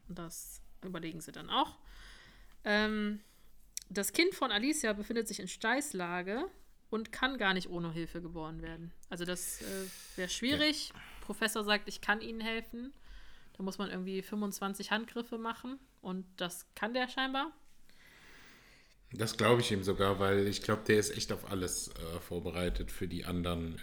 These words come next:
Speaker 2: Überfälle auch, ne?
Speaker 1: Ja, und,
Speaker 2: Oder für den
Speaker 1: äh,
Speaker 2: anderen.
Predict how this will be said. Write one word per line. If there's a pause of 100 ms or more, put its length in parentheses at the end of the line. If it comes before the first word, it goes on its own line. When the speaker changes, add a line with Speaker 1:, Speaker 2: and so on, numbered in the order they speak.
Speaker 2:
Überfälle
auch, (200)
ne? (560)
Speaker 1:
Ja,
und,
Speaker 2:
Oder
für
den
Speaker 1:
äh,
Speaker 2:
anderen.